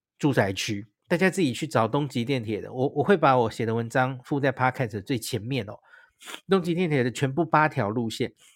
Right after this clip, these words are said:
东横线、目黑线、田园都市线、大井町线、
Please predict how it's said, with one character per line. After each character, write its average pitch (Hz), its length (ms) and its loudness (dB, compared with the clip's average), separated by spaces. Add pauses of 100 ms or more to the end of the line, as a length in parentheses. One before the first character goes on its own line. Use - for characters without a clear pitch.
(540)
东 160 160 2
横 143 160 0
线、 139 260 2
目 143 280 -4
黑 143 180 0
线、 131 320 -4
田 127 180 -2
园 127 160 -2
都 160 160 0
市 156 240 -4
线、 131 240 -2
大 131 240 2
井 113 360 -8
町 - 280 -10
线、 - 420 0